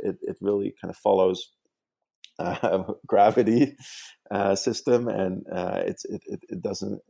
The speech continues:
it doesn't quite, uh, fit neatly into these, uh, kind of very often fragmented institutional, uh, governments that underlie a city. Like, look at Miami, for instance.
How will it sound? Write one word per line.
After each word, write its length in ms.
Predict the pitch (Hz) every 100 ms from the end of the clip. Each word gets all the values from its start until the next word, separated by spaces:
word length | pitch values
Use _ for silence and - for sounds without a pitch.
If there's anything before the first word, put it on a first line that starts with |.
| _ _ _ _ _ -
it 100 | 95
doesn't 340 | 98 104 95
quite, 380 | - 98 95 - - _ _ _ _ _ _ _
uh, 640 | 90 90 92 92 92 92
fit 440 | - - 139 135 -
neatly 600 | 123 127 117 104 98 -
into 420 | 92 - 101 90
these, 400 | 90 98 85 - _ _ _ -
uh, 140 | - -
kind 120 | - 95
of 140 | 87 -
very 300 | 90 107 110
often 420 | 98 98 - 95
fragmented 720 | - 117 107 117 107 101 101 - - _ - _ _ 123
institutional, 880 | 107 104 117 104 - 95 90 95 - _ _ -
uh, 1300 | - - - - - - - - - - - - -
governments 580 | 104 101 107 92 92 -
that 160 | 98 92 - -
underlie 420 | 98 98 95 92
a 80 | 90
city. 300 | - 113 90
Like, 220 | 98 98
look 180 | 117 -
at 160 | 104
Miami, 480 | 101 101 104 113 104
for 180 | 98 95
instance. 480 | 92 - 101 95